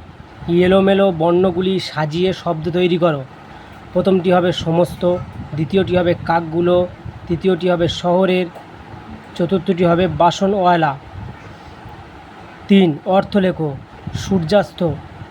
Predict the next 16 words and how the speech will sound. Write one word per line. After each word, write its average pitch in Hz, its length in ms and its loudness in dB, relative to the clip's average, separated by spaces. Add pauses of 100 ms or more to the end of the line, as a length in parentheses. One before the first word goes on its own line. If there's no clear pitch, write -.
এর 180 100 2
অর্থ 175 220 0
হলো 190 380 2
সন্ধ্যা 196 520 2
আরম্ভ। 185 600 2 (960)
গাঁয়ে, 180 420 2 (440)
গ্রামের, 175 540 2 (260)
আপন, 170 500 0 (280)
নিজ, 175 480 2 (340)
বাঁয়ে, 175 500 2 (200)
বাম 175 300 2
দিকে, 160 340 -4 (380)
হাঁক, 175 340 0 (420)
সাড়া, 170 500 2 (960)
খেয়াল, 185 460 4 (260)
স্মৃতি। 170 560 2